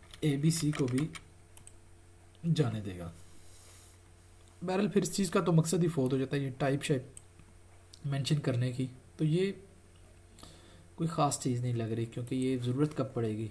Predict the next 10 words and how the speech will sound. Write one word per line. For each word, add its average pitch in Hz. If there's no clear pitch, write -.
पता 123
नहीं। 120
तो 170
ये 165
हमारा 165
chapter 143
भी 117
हो 147
गया 117
और 123